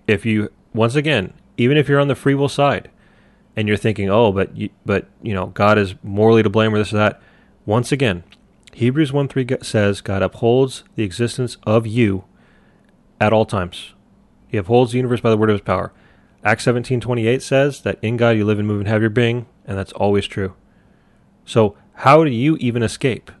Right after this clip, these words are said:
that God on the transcendent level is upholding your existence while you're sinning, and yet he's not morally culpable for your sin? Your sin, the great irony,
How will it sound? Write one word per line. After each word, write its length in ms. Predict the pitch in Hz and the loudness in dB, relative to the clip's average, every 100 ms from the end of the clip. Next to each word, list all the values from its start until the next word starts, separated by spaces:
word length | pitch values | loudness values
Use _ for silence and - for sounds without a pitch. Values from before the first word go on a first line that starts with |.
| _ _ - | _ _ -2
that 180 | 104 | -2
God 260 | 101 127 135 | 4 4 6
on 60 | 110 | 4
the 60 | |
transcendent 580 | - 101 95 - 135 165 | 0 -2 -2 0 0 2
level 360 | 175 135 85 - | 2 2 0 -4
is 140 | 101 | 0
upholding 440 | 110 - 127 156 156 | 0 2 4 4 2
your 120 | 160 | 0
existence 520 | 131 147 151 - 87 | 0 2 2 0 -2
while 140 | 101 | 2
you're 140 | 107 120 | 4 2
sinning, 340 | - 107 85 - _ _ _ _ _ _ _ _ - | 0 -4 -6 -14 _ _ _ _ _ _ _ _ -6
and 140 | 110 | -2
yet 120 | 104 104 | -2 -2
he's 200 | 101 98 | -2 -2
not 220 | 104 107 | -2 0
morally 300 | 107 107 101 | 0 2 0
culpable 480 | - 151 120 98 95 | 2 2 2 -4 -6
for 200 | - 101 | -2 -2
your 140 | 101 | -2
sin? 260 | - 101 87 _ _ _ _ _ _ _ _ | -2 -6 -8 _ _ _ _ _ _ _ _
Your 240 | - 117 131 | 0 4 4
sin, 540 | - 185 143 104 139 - | 4 4 4 2 -2 -6
the 80 | - | -2
great 240 | 117 127 | 2 2
irony, 440 | 101 147 123 92 | 4 2 2 -2